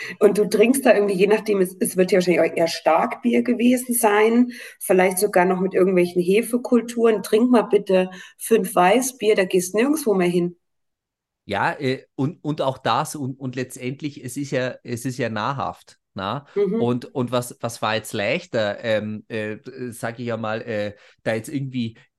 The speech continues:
Speaker 2: Gerste zu ernten, da ins Wasser zu schmeißen, warten, bis das blubbert, am besten irgendeine vergorene Frucht rein. Also ich glaub nicht, dass der Alkoholgehalt so wahnsinnig hoch war. Das glaub ich nicht, aber lassen wir das Ganze ja mal bei,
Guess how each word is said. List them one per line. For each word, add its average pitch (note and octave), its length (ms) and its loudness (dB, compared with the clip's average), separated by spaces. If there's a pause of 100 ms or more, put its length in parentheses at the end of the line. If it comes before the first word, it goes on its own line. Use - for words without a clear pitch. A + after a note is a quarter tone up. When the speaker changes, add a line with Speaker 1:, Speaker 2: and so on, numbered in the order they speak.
Speaker 2:
Gerste C3 460 -6
zu D3 180 -6
ernten, C#3+ 680 -6
da C3+ 220 0
ins B2 260 -10
Wasser A#2+ 360 -6
zu D3+ 160 -6
schmeißen, C3+ 640 -4
warten, A#2+ 420 -4
bis C#3 180 -8
das B2 220 -6
blubbert, C#3 380 -4
am A#2 100 -2
besten C3 320 -6
irgendeine C3 400 -4
vergorene B2 580 -4
Frucht C3+ 400 -10
rein. A2 220 -2
Also B2 180 -6
ich A#2+ 80 -8
glaub A#2 220 -4
nicht, C3 180 -6
dass C3+ 220 -10
der B2 240 -2
Alkoholgehalt A#2+ 1120 -6
so C#3 380 -10
wahnsinnig C#3+ 580 -10
hoch C#3 300 -10
war. D#3+ 340 -8 (640)
Das - 180 -10
glaub C#3 200 0
ich A#2+ 80 -4
nicht, C3+ 180 -2
aber D3 360 -2 (280)
lassen C#3 280 -4
wir D3 60 -4
das C#3+ 160 -8
Ganze C3+ 300 -6
ja C#3 80 -4
mal B2+ 220 -4
bei, B2 480 -2